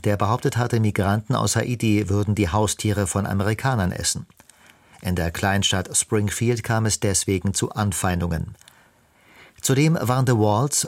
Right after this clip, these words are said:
angesichts der Lage im Nahen Osten vor einer erneuten Präsidentschaft Trumps. Es komme auf eine solide Führung an.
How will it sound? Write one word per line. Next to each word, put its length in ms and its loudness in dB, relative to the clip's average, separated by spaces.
angesichts 600 0
der 140 0
Lage 320 2
im 160 0
Nahen 260 0
Osten 560 0
vor 140 -2
einer 180 2
erneuten 480 2
Präsidentschaft 840 -2
Trumps. 420 -4
Es 220 0
komme 280 0
auf 120 -4
eine 380 0
solide 500 0
Führung 400 -2
an. 220 -6